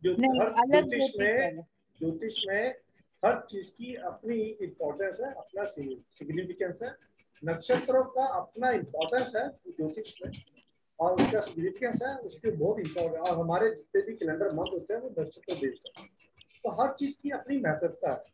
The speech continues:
Speaker 1: और उसको जानने से हमारा ज्ञान उच्च स्तर का होता है और हम ज्यादा गहराइयों तक जा पाते हैं।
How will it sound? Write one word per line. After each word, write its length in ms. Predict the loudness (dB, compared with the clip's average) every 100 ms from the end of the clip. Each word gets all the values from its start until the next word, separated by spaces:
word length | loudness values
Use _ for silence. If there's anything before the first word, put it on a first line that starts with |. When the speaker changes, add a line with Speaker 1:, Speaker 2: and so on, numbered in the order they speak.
| _ -2
Speaker 1:
और 120 | -2
उसको 140 | 0
जानने 400 | 0 2 2 2
से 140 | -2 0
हमारा 600 | -2 -2 -2 0 0 -2 -10 _ _ _ _ 0
ज्ञान 300 | 2 4 0
उच्च 360 | -6 -10 -10
स्तर 340 | -10 0 0 6
का 60 | 6
होता 300 | 6 2 -8
है 60 |
और 320 | -8 -4 -2
हम 40 | -2
ज्यादा 320 | 0 2 2
गहराइयों 400 | 2 0 2 2
तक 160 | 2 0
जा 100 | -4
पाते 340 | -4 -8 -10
हैं। 240 | -12 -12